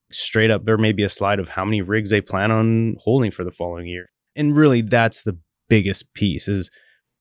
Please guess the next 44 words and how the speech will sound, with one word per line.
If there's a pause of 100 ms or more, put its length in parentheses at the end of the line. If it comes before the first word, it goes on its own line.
go
where
the
money
flows.
You
know
what
I
mean?
If
this
operator's (260)
plans
on
drilling
a
bunch,
well,
then
maybe
we
need
to (120)
put
a
concentrated
effort
on (280)
looking
at
getting
into
their
office
and
making
sure
that
we
have
the
best
opportunity